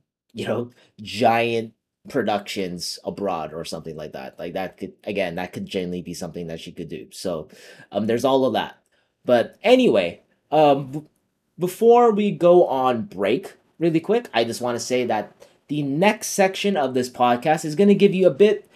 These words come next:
more of an update as to what will be going on this month in June, since it is Pride Month. So we're gonna take a quick break, and when we come back, we're gonna talk about what is gonna happen this month on the K-Pop Rama podcast. So stay tuned.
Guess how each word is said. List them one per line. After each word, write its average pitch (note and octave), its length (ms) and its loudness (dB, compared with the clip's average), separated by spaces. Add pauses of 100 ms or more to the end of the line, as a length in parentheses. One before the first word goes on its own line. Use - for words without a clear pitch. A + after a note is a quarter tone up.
(280)
more G3+ 260 6
of F#3+ 60 2
an G3 120 2
update F#3+ 600 4
as B2 320 0
to D#3 160 -4
what B2 400 2
will C3+ 160 0
be B2 160 -2
going A2+ 340 0
on A2+ 300 0
this D3+ 200 -4
month F3+ 320 -2
in A2 200 -6
June, A#2 340 -2
since D3 340 -4
it D#3+ 320 -4
is A#3 300 2
Pride F#3 460 2
Month. F#2+ 360 -6 (300)
So D#3+ 600 6 (800)
we're A3+ 220 8
gonna G#3 160 6
take D#3+ 140 0
a A#2 80 0
quick B2 300 -8
break, G#2+ 400 -2
and A2 260 -2
when B2+ 320 -4
we A#2 120 -4
come G3 360 2
back, D#3 380 2
we're D#3 180 0
gonna D#3 160 0
talk D3+ 260 0
about C3 260 2
what G3+ 220 4
is A#3+ 100 0
gonna G#3 180 2
happen G3 380 -2
this A#2+ 200 -4
month G#2 360 -6 (260)
on G3+ 240 6
the F#3+ 80 2
K-Pop D3 360 0
Rama A2+ 240 0
podcast. D#2 480 -8
So G#2 160 -6
stay B2+ 280 -2
tuned. D2+ 380 -12